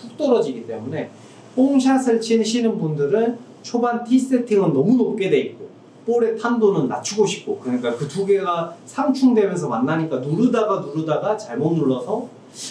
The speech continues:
'아, 이게 내 몸이 갔나?'라고 착각을 하는 거예요. 근데 이제 몸이 안 잡히신 분들은 찍어치면서 뽕샷이 나기도 하는데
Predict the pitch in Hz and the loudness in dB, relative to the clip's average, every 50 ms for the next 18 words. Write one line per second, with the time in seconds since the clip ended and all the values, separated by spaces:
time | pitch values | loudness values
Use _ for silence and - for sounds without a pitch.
0 | - - 135 131 131 135 143 131 147 135 123 127 139 165 220 233 226 - - - | -12 -4 0 0 2 2 4 4 4 2 2 0 0 2 2 2 0 -2 -4 -2
1 | 254 160 185 208 214 196 - - - - - - - - 262 269 240 208 160 147 | 0 0 2 0 0 -2 -4 -4 -6 -12 -16 -16 -6 -2 -2 0 0 0 0 0
2 | 139 127 - - - - - - - - - - - - - - - 175 190 208 | -2 -4 -10 -12 -18 -20 -20 -20 -20 -20 -20 -20 -20 -20 -20 -6 -4 2 2 2
3 | 196 - 160 - 135 160 208 269 294 269 - 175 170 226 240 240 - - 254 247 | 2 2 0 0 0 2 4 4 4 4 0 0 0 0 -2 -2 2 4 4 4
4 | 240 226 - - 233 226 226 202 185 170 160 147 143 135 135 127 123 - - - | 4 2 0 2 2 2 2 2 -2 -4 -4 -4 -4 -2 -2 -4 -4 -8 -14 -20
5 | - - - - - - - - - 269 269 269 269 - 240 233 233 220 202 185 | -20 -20 -20 -20 -20 -20 -14 -8 -6 -2 0 0 0 0 0 0 0 0 2 2
6 | 156 135 131 - - - 208 226 226 220 214 214 196 185 151 117 113 117 160 156 | 0 0 0 -4 -6 -8 -2 0 0 2 2 0 0 -2 -4 -4 -2 -2 -2 -2
7 | 139 127 127 120 113 123 147 165 127 - - | 0 0 -2 -2 -6 -6 -4 -4 -4 -4 -6